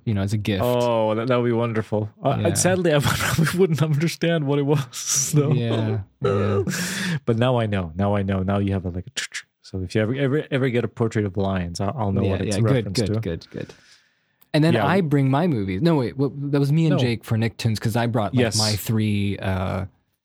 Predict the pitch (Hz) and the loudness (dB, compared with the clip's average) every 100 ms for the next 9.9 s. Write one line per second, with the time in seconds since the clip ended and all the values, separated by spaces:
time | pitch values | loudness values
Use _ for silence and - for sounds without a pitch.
0 | _ 123 123 113 117 117 113 110 110 104 | _ 0 0 2 0 0 0 0 0 -2
1 | 95 76 87 85 - - 104 135 - _ | -4 -6 -8 -12 -10 -4 -2 -2 -8 _
2 | _ _ 120 107 - - 139 175 165 135 | _ _ 0 0 -2 0 2 4 4 2
3 | 143 143 143 117 - - 120 123 139 170 | 2 2 2 0 0 0 0 0 2 2
4 | 156 123 127 156 - 185 180 123 104 107 | 0 0 0 0 0 2 2 0 2 0
5 | 127 127 120 139 123 110 117 117 110 123 | 0 0 2 2 2 0 -2 -2 -2 -2
6 | 107 123 131 104 123 _ - - - 113 | -2 0 0 -2 -6 _ -20 -20 -14 0
7 | 117 104 113 107 - 110 123 - - - | 0 2 0 0 0 0 -2 -6 -8 -10
8 | - _ _ _ _ _ _ - 123 131 | -12 _ _ _ _ _ _ 0 2 4
9 | 131 117 95 110 107 101 101 104 | 2 2 0 0 0 -2 -2 -2